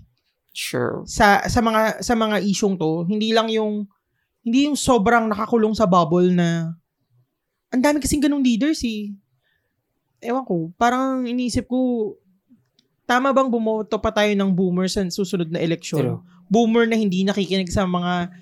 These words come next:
Speaker 2: issue nating mga millennials and Gen Z.
Speaker 1: Mm-mm. Ay, dito hindi naman natin parang dinedegrade yung mga
Speaker 2: Oh.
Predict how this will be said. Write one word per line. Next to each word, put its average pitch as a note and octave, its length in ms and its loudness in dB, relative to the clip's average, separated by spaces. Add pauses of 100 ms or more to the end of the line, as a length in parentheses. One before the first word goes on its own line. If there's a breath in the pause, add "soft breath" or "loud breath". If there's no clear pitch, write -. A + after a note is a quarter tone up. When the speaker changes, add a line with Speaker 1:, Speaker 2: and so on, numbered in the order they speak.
(160 loud breath)
Speaker 2:
issue A3 260 -2
nating G3 300 0
mga F#3 160 0
millennials E3+ 560 0
and F3 160 0
Gen D#3+ 240 0
Z. C3 160 0
Speaker 1:
Mm-mm. A#2+ 480 -4 (580 soft breath)
Ay, C4 220 2
dito A3+ 240 -2
hindi A3+ 160 4
naman G#3 180 6
natin F3 300 4
parang C#3+ 440 2
dinedegrade A#2+ 720 2
yung A2+ 180 0
mga A2 500 -4 (320)
Speaker 2:
Oh. A#3 100 6